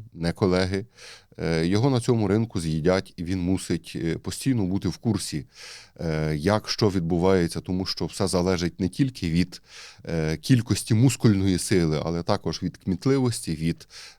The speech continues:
е, спритності, від, е, розуміння того взагалі, що відбувається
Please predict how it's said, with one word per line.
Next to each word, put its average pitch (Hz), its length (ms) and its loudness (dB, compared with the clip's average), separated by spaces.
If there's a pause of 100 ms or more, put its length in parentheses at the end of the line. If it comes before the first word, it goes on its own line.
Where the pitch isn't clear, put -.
е, 78 160 -2
спритності, 104 1000 0
від, 85 500 0
е, 85 280 2
розуміння 110 520 2
того 98 260 0
взагалі, 92 360 0
що 92 220 -2
відбувається 87 640 0